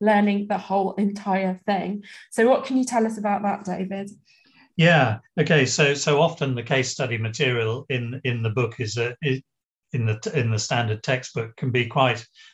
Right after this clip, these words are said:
Speaker 2: a daunting amount of material, as you say, lots of stats, uh, and information to assimilate.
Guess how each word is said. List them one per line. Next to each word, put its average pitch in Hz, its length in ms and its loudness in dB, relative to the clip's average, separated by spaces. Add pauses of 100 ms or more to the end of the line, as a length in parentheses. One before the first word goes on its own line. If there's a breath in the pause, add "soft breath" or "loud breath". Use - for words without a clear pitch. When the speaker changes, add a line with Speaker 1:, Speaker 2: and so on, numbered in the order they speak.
Speaker 2:
a 160 80 0
daunting 123 540 2
amount 113 340 0
of 113 140 -10 (160)
material, 117 720 2 (320)
as 110 140 -4
you 113 80 -2
say, 117 320 2
lots 110 280 -4
of 127 60 -8
stats, - 600 -6 (1000 loud breath)
uh, 113 360 2
and 120 120 0
information 113 800 -2
to 113 360 -2
assimilate. 110 680 -2